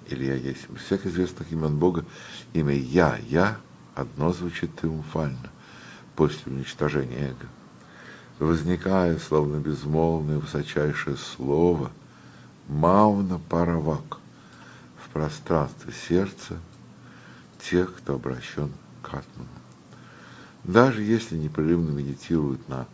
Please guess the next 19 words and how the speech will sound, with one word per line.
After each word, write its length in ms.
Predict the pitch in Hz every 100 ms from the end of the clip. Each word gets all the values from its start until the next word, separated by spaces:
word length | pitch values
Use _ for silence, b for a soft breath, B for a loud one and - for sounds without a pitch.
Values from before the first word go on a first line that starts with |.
| B B B -
этом 320 | 73 73 65
имени 260 | 76 69 62 - - - -
"Я, 340 | 62 71 62 - - - -
Я", 240 | 71 60 - B B B B - -
внимая 460 | 76 85 87 73
чувству 420 | 62 - - - 78
"Я", 260 | 76 67 - - - - - - - - - - - - B B B -
то 100 | 90
оно 160 | 101
погрузится 640 | 107 101 107 95 120 120 107
в 80 | 98
источник 560 | - 101 98 - 82
возникновения 800 | 87 76 78 78 76 73 69 64 62
мысли, 460 | 76 92 - - - - B B B B B -
уничтожая 1120 | 73 69 67 - 69 67 62 67 71 65 55 - - - - - -
эго 280 | 67 64
зародыш 760 | 62 60 55 76 90 90 - - - B B B B -
сочленённый 760 | - 78 - 71 64 65 64
с 100 | 71